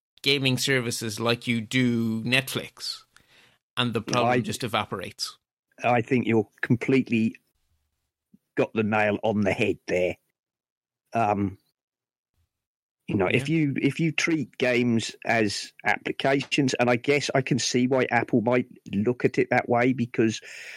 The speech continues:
Speaker 2: you know, I O S games are obviously individual apps.
Speaker 1: Well, as
Speaker 2: Or
Speaker 1: it
Speaker 2: have
Speaker 1: stands
Speaker 2: been.
Speaker 1: now, those games can do anything any app can do, which means they can invade your privacy and all sorts of stuff. So
Speaker 2: And,
Speaker 1: Apple just
Speaker 2: and
Speaker 1: need
Speaker 2: all
Speaker 1: to
Speaker 2: sorts
Speaker 1: make
Speaker 2: of
Speaker 1: that
Speaker 2: things, yes.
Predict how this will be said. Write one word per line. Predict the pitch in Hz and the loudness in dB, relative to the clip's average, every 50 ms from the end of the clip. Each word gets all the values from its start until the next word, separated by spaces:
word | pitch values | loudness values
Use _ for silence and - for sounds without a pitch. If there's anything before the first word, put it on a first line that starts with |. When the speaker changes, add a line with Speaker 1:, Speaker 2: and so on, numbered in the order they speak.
| - - - _ _ _ _ _ _ - | -20 -20 -20 _ _ _ _ _ _ -6
Speaker 2:
you | - 135 | -4 -2
know, | 110 101 101 107 107 - | 0 0 0 0 0 0
I | - 123 131 131 127 | -2 0 0 2 2
O | 120 117 120 | 2 2 2
S | 120 113 - - | 0 0 -2 -2
games | - 107 104 107 110 110 98 | -2 0 2 2 2 2 2
are | 98 98 107 107 110 - - | 0 0 2 0 0 0 -2
obviously | - 107 92 98 107 - - 95 104 107 - 95 | -2 -4 -2 -4 -6 -4 -2 0 0 0 0 0
individual | 110 104 104 95 95 107 101 92 - 113 104 104 98 - _ _ _ _ _ - | 0 0 0 0 0 -2 -2 0 0 0 0 0 0 -2 _ _ _ _ _ -2
apps. | 160 143 - - - - - - - - - - - _ _ _ _ | 0 0 0 -2 -6 -6 -6 -6 -4 -6 -8 -12 -16 _ _ _ _
Speaker 1:
Well, | - - - | -8 -4 -2
as | 190 220 - 302 | -2 0 0 0
Speaker 2:
Or | |
Speaker 1:
it | 302 202 | 0 0
Speaker 2:
have | 233 220 220 | 0 0 2
Speaker 1:
stands | 214 196 160 139 | 0 0 0 0
Speaker 2:
been. | 151 | 0
Speaker 1:
now, | 165 185 135 101 - 120 131 139 131 | 0 0 0 0 0 0 0 0 0
those | 127 143 160 175 160 - | 0 0 0 0 -2 -2
games | - 165 151 139 127 131 135 131 - - - - | 0 0 0 2 2 0 0 -2 -4 -8 -10 -8
can | - - 147 156 190 208 190 | -4 -2 0 0 2 2 2
do | 151 143 143 135 | 2 2 2 2
anything | 127 139 180 165 117 - 117 113 110 110 | 2 2 0 0 0 0 -2 -2 -2 -2
any | - 123 156 170 123 110 | -2 -2 -2 -2 -2 -4
app | - - - - | -6 -8 -12 -12
can | - 113 104 | -10 -6 -4
do, | 101 107 110 | -4 -2 -4
which | 117 110 - | -4 -6 -4
means | 123 120 117 104 | -4 -4 -2 -2
they | - 113 113 | -2 -2 -2
can | 107 - - - 147 151 160 143 | -4 -4 -4 -2 0 0 2 0
invade | 123 113 113 110 117 113 110 | 0 0 0 0 0 0 0
your | - 110 107 | -2 -4 -4
privacy | - - 113 147 147 117 107 - 104 98 | -2 0 0 0 0 -2 -4 -4 -4 -2
and | 101 101 | -2 -4
all | 104 | -4
sorts | 107 - 117 113 - | -2 -4 -4 -4 -4
of | - - | -6 -6
stuff. | - - 104 - | -6 -4 -4 -4
So | - 120 | -2 -2
Speaker 2:
And, | 113 120 110 | -2 0 0
Speaker 1:
Apple | 110 139 170 | 0 0 0
just | - 120 123 | 0 -2 0
Speaker 2:
and | 113 | 0
Speaker 1:
need | 120 117 | 0 0
Speaker 2:
all | 123 | 0
Speaker 1:
to | - 160 | -2 0
Speaker 2:
sorts | 165 | 0
Speaker 1:
make | 160 131 - - | 0 -2 0 0
Speaker 2:
of | 135 | 0
Speaker 1:
that | 120 113 | 0 -2
Speaker 2:
things, | 101 98 - - | -2 -2 -2 -2
yes. | 92 73 - | -2 -2 -6